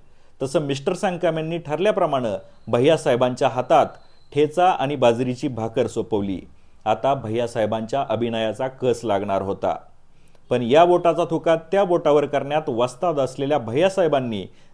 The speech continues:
दुःखी कष्टी चेहरा करून हातातल्या भाकरीच्या तुकड्यानं ठेच्यावर टोचा मारायला सुरुवात केली आणि सांगकामे व्हिडिओग्राफरच्या भूमिकेत शिरले. व्हिडिओ तयार करून, एडिट करून तो YouTube, Insta, Facebook-वर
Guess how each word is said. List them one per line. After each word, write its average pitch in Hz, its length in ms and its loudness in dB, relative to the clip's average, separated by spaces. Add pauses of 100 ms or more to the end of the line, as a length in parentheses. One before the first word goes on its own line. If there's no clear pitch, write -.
दुःखी 135 360 -4
कष्टी 147 360 0
चेहरा 147 380 0
करून 123 340 0 (280)
हातातल्या 170 580 -2
भाकरीच्या 139 600 -2
तुकड्यानं 156 600 0 (400)
ठेच्यावर 139 460 4 (640)
टोचा 165 280 4
मारायला 135 400 4
सुरुवात 143 300 2 (120)
केली 120 320 0 (200)
आणि 127 160 -4
सांगकामे 135 640 0
व्हिडिओग्राफरच्या 120 880 0
भूमिकेत 107 500 -6
शिरले. 95 380 -2 (760)
व्हिडिओ 135 420 2
तयार 135 260 6
करून, 151 360 4 (360)
एडिट 147 320 -2
करून 131 360 2
तो - 400 -6
YouTube, 151 680 2
Insta, 143 460 0 (140)
Facebook-वर 156 580 0